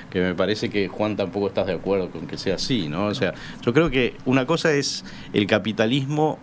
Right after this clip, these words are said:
definido como un sistema de acumulación. O sea, para mí el capitalismo es un sistema de acumulación que no tiene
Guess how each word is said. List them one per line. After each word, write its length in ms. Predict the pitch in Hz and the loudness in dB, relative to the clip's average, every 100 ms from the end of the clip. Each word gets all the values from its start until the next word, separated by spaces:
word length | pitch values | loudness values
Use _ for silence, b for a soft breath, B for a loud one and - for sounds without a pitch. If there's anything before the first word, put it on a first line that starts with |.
| - | -2
definido 640 | 113 110 113 123 147 143 - | 0 0 2 2 4 2 -2
como 480 | 127 131 135 139 135 B B B B B | 0 2 2 -2 -4 B B B B B
un 140 | 147 - | 4 4
sistema 500 | 131 127 151 143 139 | 2 2 2 4 4
de 80 | 120 | 2
acumulación. 720 | 113 104 95 90 80 - 65 | 0 -2 0 0 -2 -4 -4
O 40 | - | 0
sea, 140 | 131 | 2
para 180 | 131 147 | 4 2
mí 80 | 202 | 0
el 100 | 190 | 0
capitalismo 600 | 139 127 131 160 175 147 | 0 0 0 0 0 0
es 100 | 123 | -2
un 80 | 107 | -2
sistema 380 | 101 98 92 117 | -2 0 2 2
de 60 | |
acumulación 840 | 131 151 165 170 170 - 190 196 - B B B | 0 0 0 0 0 0 0 -2 -6 B B B
que 120 | 143 | 6
no 140 | 143 156 | 6 2
tiene 440 | 156 147 156 165 | 2 2 2 0